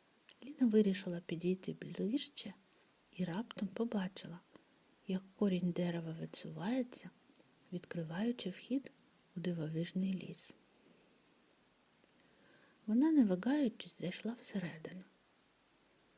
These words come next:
Зоряний ліс був чудовий.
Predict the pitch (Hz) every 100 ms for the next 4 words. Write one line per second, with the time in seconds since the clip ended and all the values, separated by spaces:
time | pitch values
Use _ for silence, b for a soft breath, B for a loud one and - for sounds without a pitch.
0 | _ _ - 190 196 196 196 190 185 277
1 | - - _ - 202 - - 185 170 165
2 | 160 208